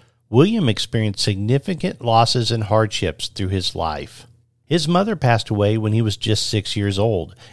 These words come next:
and his relationship with his father was strained, leaving him with a sense of rejection and abandonment from a young age. As William grew older,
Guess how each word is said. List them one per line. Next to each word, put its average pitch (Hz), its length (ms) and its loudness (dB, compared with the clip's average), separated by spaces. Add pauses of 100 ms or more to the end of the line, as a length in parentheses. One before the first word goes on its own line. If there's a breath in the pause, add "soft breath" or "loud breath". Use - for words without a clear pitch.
and 127 140 2
his 117 120 2
relationship 117 880 2
with 107 180 -2
his 95 160 0
father 92 380 2
was 80 220 -6
strained, 76 720 -6 (300 soft breath)
leaving 175 280 2
him 165 160 4
with 139 160 -2
a 104 80 0
sense 123 320 0
of 98 160 -4
rejection 107 720 0
and 107 180 -2
abandonment 85 720 -2
from 87 220 -8
a - 20 -4
young 82 340 -4
age. 76 540 -8 (580)
As 120 240 4
William 131 460 6
grew 123 240 0
older, 90 540 -2